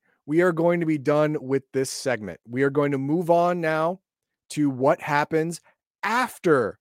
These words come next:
you finish your careers and decide to start adventuring. What's go-, what, what does that mean? Well, we're gonna find out on the next episode. If you're watching live, then you're gonna find out just a, no, actually, no, we're done, right? That's three segments.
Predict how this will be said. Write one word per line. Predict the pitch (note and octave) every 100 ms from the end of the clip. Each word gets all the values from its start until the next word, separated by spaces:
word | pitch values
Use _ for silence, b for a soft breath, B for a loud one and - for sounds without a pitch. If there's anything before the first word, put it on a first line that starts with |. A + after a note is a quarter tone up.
| _
you | - C3
finish | - C#3 C3 C#3+
your | C3
careers | D#3 C#3 B2+ B2
and | C3+ C#3+
decide | D#3+ - D3 C3+ C3
to | D#3
start | - - B2 A#2 -
adventuring. | C3+ C3 A#2+ F3 F#3 D3 A2+ E2 _ _ _ _ _ _ _ _ _ _ _ _ _ _ _ -
What's | B2 B2+
go-, | D3+
what, | B2+ C3
what | A#2+ B2
does | C3
that | B2 C#3
mean? | C#3 F3+ C4 D4 b b -
Well, | D#3 F3+
we're | E3
gonna | F#3+ F3+
find | - F#3+ F#3+
out | G3 G3+ - _ _ _
on | D#3+ F3 F3 F3
the | C#3+ D3
next | C#3 C3 D3 F3+ - - _ _ _
episode. | E3+ F#3+ E3 B2 G2
If | A#2+
you're | C#3+
watching | C3 D#3 E3 E3
live, | D#3 E3 G#3 B3+
then | E3 C#3+
you're | C#3+
gonna | D3+ C3+
find | - D3+ D#3+
out | D#3+ E3 _
just | C3+ C3 -
a, | - -
no, | B2 B3
actually, | C3 C#3+ D3+
no, | -
we're | C3 C#3
done, | E3 C4+
right? | G2+ A3 _ _ _ -
That's | C3+ -
three | D3+ F3
segments. | G#3+ A#3+ F#2+ -